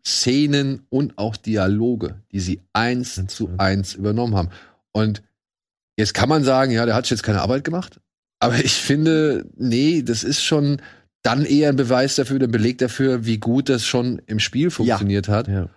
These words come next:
Speaker 1: Und wie, wie, ja, praktikabel es dann jetzt halt ist für den Einsatz in einer Serie.
Speaker 2: Und muss man auch sagen, da, also das war ja nicht nur Neil Druckmann dahinter, das ist ja ein riesen Produktionsteam dahinter, da ist Craig Mazin dahinter, der dann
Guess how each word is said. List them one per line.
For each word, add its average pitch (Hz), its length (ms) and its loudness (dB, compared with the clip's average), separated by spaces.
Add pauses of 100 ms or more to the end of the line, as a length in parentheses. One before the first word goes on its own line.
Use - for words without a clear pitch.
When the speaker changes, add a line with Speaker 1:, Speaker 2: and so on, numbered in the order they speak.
Speaker 1:
Und 110 180 0
wie, 104 260 0
wie, 110 400 0
ja, 120 280 2
praktikabel 123 800 0
es 110 120 -2
dann 120 140 0
jetzt 117 180 -2
halt 117 160 0
ist - 220 -4
für 117 100 -2
den 110 160 0
Einsatz 117 340 -2
in 110 80 -2
einer 101 220 0
Serie. 104 300 -2 (340)
Speaker 2:
Und 95 100 0
muss 101 200 0
man 101 120 2
auch 92 120 0
sagen, 104 260 0
da, 92 140 2
also 92 240 -2
das - 240 -4
war 95 80 0
ja 98 80 2
nicht 98 220 -2
nur 98 160 0
Neil 101 240 2
Druckmann 98 500 -2
dahinter, 90 280 -2
das 87 140 -2
ist - 40 -4
ja 98 80 0
ein 92 100 0
riesen 110 500 0
Produktionsteam 107 680 -4
dahinter, 90 260 0
da 90 80 0
ist - 140 -2
Craig 107 280 -4
Mazin 104 380 0
dahinter, 95 320 0
der 90 100 2
dann 92 200 0